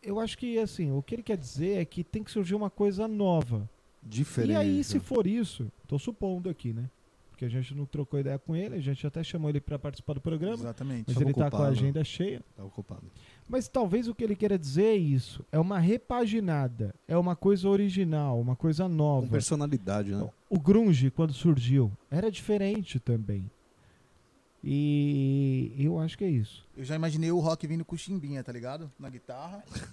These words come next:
Speaker 1: Então,
Speaker 3: Um tec-,
Speaker 1: aí,
Speaker 3: um rock
Speaker 1: aí
Speaker 3: brega,
Speaker 1: não,
Speaker 3: tá
Speaker 1: aí
Speaker 3: ligado?
Speaker 1: não. Aí não.
Speaker 2: Ah, mano. <laughs> Não, mas eu acho
Speaker 1: O, o rock
Speaker 2: que
Speaker 1: psicodélico, por exemplo, teve uns teclado, The Doors, por exemplo,
Speaker 2: Sim.
Speaker 1: tecladão.
Speaker 3: Do caralho.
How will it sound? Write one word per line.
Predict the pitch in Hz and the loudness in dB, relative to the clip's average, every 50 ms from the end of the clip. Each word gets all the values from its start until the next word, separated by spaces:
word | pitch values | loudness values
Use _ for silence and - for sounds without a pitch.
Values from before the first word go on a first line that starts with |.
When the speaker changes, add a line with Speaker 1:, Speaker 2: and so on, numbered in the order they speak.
| - - - _ - 107 | -18 -20 -18 _ -6 -4
Speaker 1:
Então, | 175 160 - - 151 127 120 | -4 -4 -2 -2 0 0 0
Speaker 3:
Um | 113 117 | -2 -2
tec-, | 127 156 170 202 | -2 -2 -4 -4
Speaker 1:
aí, | - 165 | -4 -6
Speaker 3:
um | 156 | -4
rock | 131 147 165 170 190 - | -2 0 0 0 0 0
Speaker 1:
aí | 247 | 0
Speaker 3:
brega, | - - 208 185 185 185 185 | 0 2 2 2 2 0 -2
Speaker 1:
não, | 180 | -2
Speaker 3:
tá | 151 | -2
Speaker 1:
aí | 160 | -2
Speaker 3:
ligado? | 151 160 143 147 175 147 | -2 -2 -2 -2 0 0
Speaker 1:
não. | 143 147 143 143 135 120 113 - _ _ _ _ _ _ _ | 0 -2 -4 -6 -10 -14 -18 -20 _ _ _ _ _ _ _
Aí | 170 170 180 | -6 -6 -4
não. | 175 160 151 147 143 143 - - - | -2 -2 -2 -2 -4 -6 -8 -8 -6
Speaker 2:
Ah, | 135 127 120 110 107 107 104 101 104 | -4 -2 0 2 4 4 4 2 4
mano. | 98 104 104 101 101 104 | 4 4 4 4 4 2
<laughs> | - - - - - 240 - 233 - 170 - - 214 - - 226 185 - - 202 - - 214 - - - _ - - - _ - - 311 - - - - - _ | 2 0 -2 -2 0 0 0 0 -2 -4 0 0 0 2 2 2 0 2 2 0 0 2 0 0 0 -4 _ -18 -20 -20 _ -14 -14 -14 -14 -14 -16 -16 -14 _
Não, | - 202 196 160 147 151 156 | -6 -2 0 0 2 0 0
mas | 151 147 147 139 131 | 0 0 0 2 2
eu | 151 147 | 2 2
acho | 147 135 - - - | 0 -2 -4 -2 -2
Speaker 1:
O, | - | 0
o | 107 - 90 | 0 2 0
rock | - - 107 104 | 0 0 0 0
Speaker 2:
que | 101 98 | 0 -2
Speaker 1:
psicodélico, | - - - 226 - 226 214 185 190 214 220 214 196 - 190 | -4 -4 -6 -6 -4 -4 -4 -2 -2 -2 -2 -2 -2 -4 -4
por | 175 196 196 | -4 -4 -4
exemplo, | 196 160 180 214 214 202 208 190 | -4 -6 -8 -8 -6 -4 -6 -6
teve | - - - 214 233 202 208 | -6 -6 -6 -6 -6 -6 -8
uns | 208 190 165 - | -8 -8 -10 -8
teclado, | - - 190 - - 196 196 196 196 196 185 180 165 156 | -8 -8 -8 -6 -6 -6 -6 -6 -4 -4 -4 -2 -2 0
The | 139 - 151 | 0 0 0
Doors, | 139 131 151 156 160 151 139 - | 2 2 2 4 4 2 -2 -4
por | - - 143 | -8 -8 -8
exemplo, | 139 123 127 151 185 196 196 190 - - | -6 -4 -4 -4 -2 -2 -2 -2 -2 -2
Speaker 2:
Sim. | 208 202 | -4 -4
Speaker 1:
tecladão. | 190 185 - 190 180 156 139 127 123 151 165 180 185 190 190 185 | -6 -6 -4 -4 -4 -4 -4 0 0 0 0 0 -2 -4 -4 -4
Speaker 3:
Do | 180 175 | -6 -6
caralho. | - 131 113 117 123 | -8 -12 -18 -20 -20